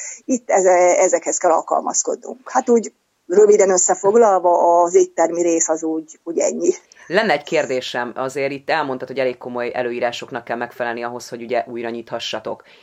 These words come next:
Speaker 2: Ö, az állam ad ebbe támogatást, vagy ezt mindenkinek saját maga költségén kell ezt így megoldania, odafigyelni, ezt így az állam kiküld egy embert és leellenőrzi, és hogyha megvan ez az engedély, akkor utána lehet megnyitni,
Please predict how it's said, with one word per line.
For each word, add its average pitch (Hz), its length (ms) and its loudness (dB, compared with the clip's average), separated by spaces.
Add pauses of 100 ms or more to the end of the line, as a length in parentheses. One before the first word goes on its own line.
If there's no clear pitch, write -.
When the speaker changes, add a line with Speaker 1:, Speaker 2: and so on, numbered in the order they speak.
(140)
Speaker 2:
Ö, 127 240 4 (280)
az - 180 -12
állam 160 380 0
ad 127 160 -4
ebbe 139 220 -4
támogatást, 170 600 -4
vagy 156 100 -8
ezt 139 140 -10
mindenkinek 139 420 -8
saját 127 380 -4
maga 123 220 -8
költségén 117 640 -8
kell 113 240 -4
ezt 117 240 -10
így 117 80 -12
megoldania, 123 680 -4
odafigyelni, 120 720 -4 (220)
ezt - 220 -12
így 131 100 -8
az 127 120 -4
állam 123 320 -2
kiküld 123 320 -10
egy 123 140 -2
embert 117 320 -2
és 110 180 -12
leellenőrzi, 123 560 -4
és 117 140 -6
hogyha 120 180 -12
megvan 117 280 -6
ez 117 120 -8
az 117 80 -12
engedély, 110 340 -6
akkor 117 220 -8
utána 123 300 -4
lehet 127 280 -4
megnyitni, 135 500 -8